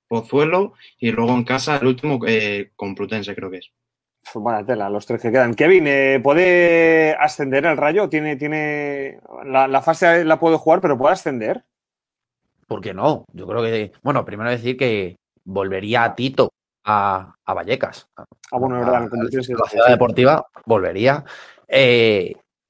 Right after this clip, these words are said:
Speaker 3: y yo, ¿por qué no? Son chavales que, que tienen ganas, que lo quieren hacer bien. Mm, ¿por qué no soñar con un doble ascenso? Podemos soñarlo.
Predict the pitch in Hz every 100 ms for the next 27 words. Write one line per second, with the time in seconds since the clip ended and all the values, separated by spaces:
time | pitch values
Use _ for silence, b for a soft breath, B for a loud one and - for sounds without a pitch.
0 | - 123 113 110 98 90 95 _ 98 110
1 | 110 151 123 - _ - 117 110 120 117
2 | 117 - 113 104 104 - b b b 98
3 | 113 110 107 160 131 87 - _ - 87
4 | 90 90 98 113 123 120 120 104 135 143
5 | 85 b b b b _ _ - 87 87
6 | 95 95 - _ _ _ _ _ - 107
7 | 131 135 139 139 127 139 127 - 117 135
8 | 139 139 117 - 123 180 - - _ _
9 | - 92 127 - 104 151 240 135 98 -